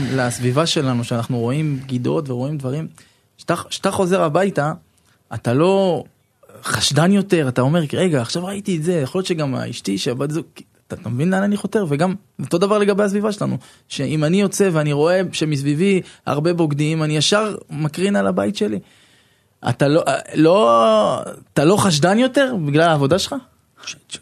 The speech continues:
Speaker 2: שמע, לשמחתי אני משחרר את זה לגמרי. שאלו אותי לא פעם את השאלה הזאת, אתה יודע, "זה בטח מסכנה אשתך, המכשיר", כלום.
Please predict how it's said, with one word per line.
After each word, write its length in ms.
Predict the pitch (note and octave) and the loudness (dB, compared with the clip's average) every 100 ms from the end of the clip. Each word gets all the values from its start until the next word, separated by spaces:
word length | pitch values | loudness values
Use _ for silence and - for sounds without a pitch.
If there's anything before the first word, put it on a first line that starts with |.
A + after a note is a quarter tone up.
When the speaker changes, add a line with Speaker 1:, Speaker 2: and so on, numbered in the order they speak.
| _ | _
Speaker 2:
שמע, 220 | - B2 | 0 2
לשמחתי 520 | G2+ - A2 A#2 A#2 | 4 4 4 4 4
אני 60 | C3 | 4
משחרר 300 | A2 G2 A2 | 4 4 4
את 40 | |
זה 100 | G2+ | 6
לגמרי. 380 | F#2+ G2 G2+ B2 B2+ _ _ _ _ _ - | 6 6 4 2 0 _ _ _ _ _ -4
שאלו 260 | F2+ G2+ A#2+ | 2 4 6
אותי 160 | A2+ | 4
לא 120 | A#2 A2+ | 4 4
פעם 120 | G#2 | 2
את 60 | F#2 | 2
השאלה 280 | G2+ F#2 | 4 4
הזאת, 140 | G2 E2+ | 4 4
אתה 80 | F2+ | 4
יודע, 200 | F#2+ F2+ | 4 4
"זה 160 | F#2 | 4
בטח 200 | F2+ F#2 | 4 0
מסכנה 320 | F2+ - F#2+ | 0 0 2
אשתך, 240 | F#2+ A2 G#2 | 2 2 2
המכשיר", 580 | B2+ B2+ F#2+ F#2 - D#2+ - | 4 4 4 2 0 -2 -4
כלום. 260 | A#2+ B2+ F2+ | -2 0 0